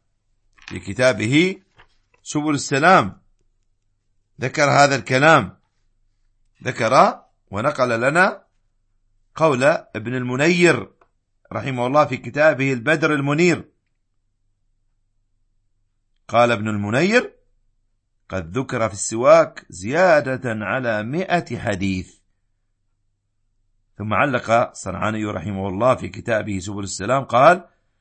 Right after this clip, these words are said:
"فوا عجباً لسنة تأتي فيها الأحاديث الكثيرة ثم يهملها كثير من الناس، بل كثير من الفقهاء، فهذه خيبة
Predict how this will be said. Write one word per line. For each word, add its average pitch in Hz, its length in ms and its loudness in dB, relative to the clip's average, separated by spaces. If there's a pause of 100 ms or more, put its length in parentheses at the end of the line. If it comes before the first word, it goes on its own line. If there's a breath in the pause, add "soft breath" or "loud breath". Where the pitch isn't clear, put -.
(180)
"فوا 104 260 -2
عجباً 113 800 -2 (460)
لسنة 143 480 -8
تأتي 101 640 -8
فيها 101 240 -6
الأحاديث 95 560 -6
الكثيرة 101 880 -4 (920)
ثم 110 200 -8
يهملها 104 720 -2
كثير 117 800 -4
من 107 220 -6
الناس، 95 840 -6 (640)
بل 127 140 -4
كثير 127 760 -4
من 117 160 -8
الفقهاء، 104 960 2 (560)
فهذه 98 720 -4
خيبة 101 520 -6